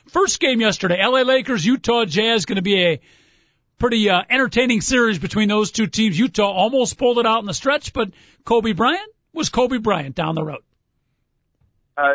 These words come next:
Speaker 2: y-, y-, the Lakers, uh, everybody's making a big deal 'cause their second team didn't play all that well in the, in the fourth quarter. What, what make it, the Utah Jazz were playing phenomenal in, in that quarter. It's funny how the story always has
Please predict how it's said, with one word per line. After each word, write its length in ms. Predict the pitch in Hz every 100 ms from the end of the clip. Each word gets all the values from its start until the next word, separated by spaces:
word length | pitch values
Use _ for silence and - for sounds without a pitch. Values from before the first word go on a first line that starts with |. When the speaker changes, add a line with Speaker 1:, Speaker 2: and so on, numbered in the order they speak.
| 160
Speaker 2:
y-, 100 | 170 - _ 170
y-, 80 | - - _ _ _ _ _ _ _ 147
the 120 | 160
Lakers, 440 | 151 208 247 247 240
uh, 40 | 226 226
everybody's 320 | 262 302 302
making 240 | 269 262 233
a 60 |
big 260 | 175 233 185
deal 220 | 233 247
'cause 200 | 233 214
their 140 | 202 160
second 300 | - 139 175 165
team 180 | 233 220
didn't 240 | - 170
play 220 | - 196
all 100 | 214
that 160 | 214 -
well 160 | 208
in 80 | 208
the, 220 | 170 160
in 60 | 170
the 80 | 156 -
fourth 220 | 202 208
quarter. 180 | 220 240
What, 140 | 262 - - _ _ -
what 200 | 262 254
make 200 | 269 247
it, 80 | 180 -
the 100 | 185
Utah 320 | 277 302 277
Jazz 280 | 226 269 269
were 80 | 226
playing 300 | 214 214 185
phenomenal 720 | 190 190 208 269 254 147 104 -
in, 260 | 165 151 175
in 40 |
that 180 | 170 160
quarter. 420 | 170 160 175 202 202
It's 100 | 196
funny 200 | 226 233 226
how 300 | 196 170 - _ _ _ _ _
the 100 | 160 -
story 320 | 226 220 170
always 400 | 151 185 214 226
has 220 | 202 202